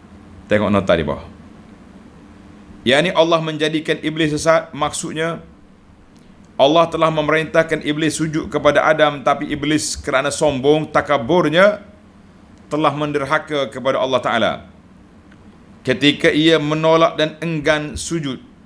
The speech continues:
sebagaimana diperintahkan kepadanya. Bila dia enggan sujud, maka dia sudah dikira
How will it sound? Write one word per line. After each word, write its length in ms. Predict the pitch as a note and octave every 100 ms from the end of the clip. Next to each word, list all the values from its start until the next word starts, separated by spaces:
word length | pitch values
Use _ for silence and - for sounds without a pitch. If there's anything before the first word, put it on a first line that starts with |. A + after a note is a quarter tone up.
| - - - - - - -
sebagaimana 720 | - C#3 B2+ C3 C3+ C#3 C3+
diperintahkan 720 | C3+ B2+ C3 A#2+ B2 A#2 A#2+ G#2+
kepadanya. 480 | A2 G#2+ F2+ D2+ - - - - - - F#2
Bila 180 | C#3
dia 320 | D3+ D#3+ D#3 D#3+
enggan 240 | D#3+ E3 E3
sujud, 560 | D3+ D#3+ A3 A#3 - - - - - - - -
maka 320 | A2 B2 B2+
dia 160 | B2 B2
sudah 320 | B2 B2 A2+
dikira 640 | G#2 A#2 A#2 A#2 A#2 -